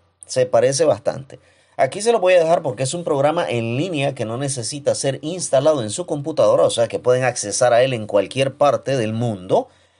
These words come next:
No necesitan instalarlo. Está en español, lo pueden utilizar en su idioma y es tan fácil, tan intuitivo con el cual ustedes pueden hacer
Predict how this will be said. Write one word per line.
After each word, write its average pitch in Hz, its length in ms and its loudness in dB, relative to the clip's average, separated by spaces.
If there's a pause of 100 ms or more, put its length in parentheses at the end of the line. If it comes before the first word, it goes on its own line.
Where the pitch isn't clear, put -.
(140)
No 101 120 -8
necesitan 127 520 -4
instalarlo. 156 680 0 (960)
Está 123 400 0
en 135 80 -6
español, 110 680 -2
lo - 120 -2
pueden 113 200 -6
utilizar 123 460 -4
en 110 140 -6
su 135 160 -6
idioma 127 540 -2 (420)
y 120 220 -4
es - 380 -6 (280)
tan 226 380 -2
fácil, 190 580 -2
tan 175 240 -2
intuitivo 165 720 -6
con 110 160 -6
el 104 100 -8
cual 127 180 0
ustedes 127 260 -2
pueden 123 260 -2
hacer 127 400 -2